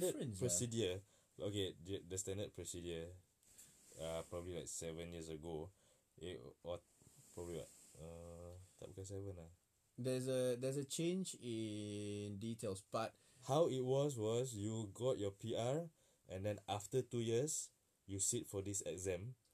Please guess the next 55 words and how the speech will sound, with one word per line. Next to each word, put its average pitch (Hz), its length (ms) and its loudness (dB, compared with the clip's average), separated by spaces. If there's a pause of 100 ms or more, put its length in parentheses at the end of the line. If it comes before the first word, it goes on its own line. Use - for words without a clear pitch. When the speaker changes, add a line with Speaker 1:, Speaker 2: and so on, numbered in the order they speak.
(300)
Speaker 2:
you 95 160 -2
answer 95 320 -2
thirty 95 320 -4
questions 92 500 -4
about 85 400 -4
the, 87 560 2
<laughs> - 240 -4
uh, 92 240 -2
Speaker 1:
Aku 92 160 -2
dah 294 80 4
lupa 143 160 4
Speaker 2:
history 104 560 2
Speaker 1:
lah. 101 160 2
Speaker 2:
of 98 40 0 (440)
Speaker 1:
Australia, 113 460 4
Speaker 2:
Australia. 101 160 6
Speaker 1:
ya. 104 100 6 (400)
Speaker 2:
And 98 180 -2
then 107 180 2 (120)
basically 101 480 0
they 98 140 2
will 95 180 2
tanya 98 240 0
pasal 104 300 0
Australia 104 240 -4
punya 104 180 -4
national 104 240 -4
anthem 113 80 -2
kan, 120 160 0
macam, 85 240 -4 (400)
"Australia, 82 800 -2
let 78 180 -2 (140)
us 90 80 -6
all 110 260 -4
rejoice, 110 480 -2
for 147 220 0
we 123 240 0
are 107 80 0
young 101 200 2
Speaker 1:
Dah 123 120 8
lah, 127 180 8
Speaker 2:
and 113 60 4
free." - 80 0
Speaker 1:
tak 113 80 4
payah 131 180 8
Speaker 2:
No, 135 220 10
Speaker 1:
nyanyi, - 0 -
Speaker 2:
no. 170 160 12
Speaker 1:
ya. 131 100 6 (140)
<laughs> 127 120 0
Speaker 2:
Then 143 140 6
they 135 140 10
will 135 160 8
ask, 147 320 4
"What 131 180 8